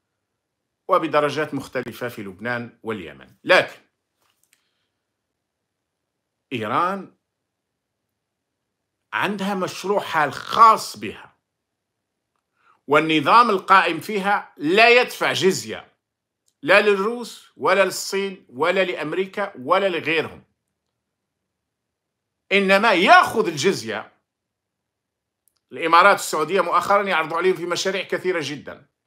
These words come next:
خاصة بن سلمان، قال لهم: "ندير معاكم مشاريع صناعية ونعطيكم عشرات المليارات من الدولارات استثمارات في إيران،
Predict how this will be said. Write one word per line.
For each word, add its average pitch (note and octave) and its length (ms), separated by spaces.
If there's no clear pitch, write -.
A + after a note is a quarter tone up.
خاصة F3 320
بن F#3+ 120
سلمان، D3+ 480
قال G3+ 200
لهم: E3 180
"ندير E3 200
معاكم F3+ 320
مشاريع F3+ 600
صناعية G#3+ 1120
ونعطيكم F#3 760
عشرات G3 600
المليارات G3+ 560
من G3 120
الدولارات G3 460
استثمارات F#3 640
في D#3 100
إيران، C3 320